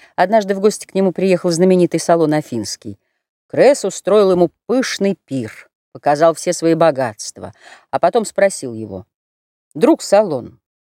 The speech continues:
ты мудр, ты объездил полсвета. Скажи, кого ты считаешь самым счастливым человеком на свете?» Салон ответил: «Афинянин Отелло». Крес удивился:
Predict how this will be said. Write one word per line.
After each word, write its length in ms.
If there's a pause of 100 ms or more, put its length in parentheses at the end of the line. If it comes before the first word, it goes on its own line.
ты 100
мудр, 540 (720)
ты 80
объездил 540
полсвета. 720 (440)
Скажи, 340
кого 240
ты 100
считаешь 420
самым 300
счастливым 640
человеком 540
на 100
свете?» 500 (840)
Салон 320
ответил: 480 (880)
«Афинянин 800
Отелло». 800 (1080)
Крес 240
удивился: 600